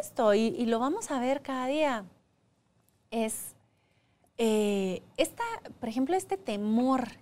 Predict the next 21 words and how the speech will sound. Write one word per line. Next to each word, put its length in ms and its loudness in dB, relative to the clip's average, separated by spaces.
esta, 500 -2
esta 180 -10
pelada 360 -4
de 80 -4
cables 460 -6
que 80 -10
nos 140 -12
echamos, 680 -6
porque 360 -2
tengo 520 4
que 140 0
saber 520 0
qué 160 2
voy 220 2
a 100 0
hacer, 500 -2
tengo 460 6
que 100 2
organizar 800 0
qué 260 -2
vo-, 200 -8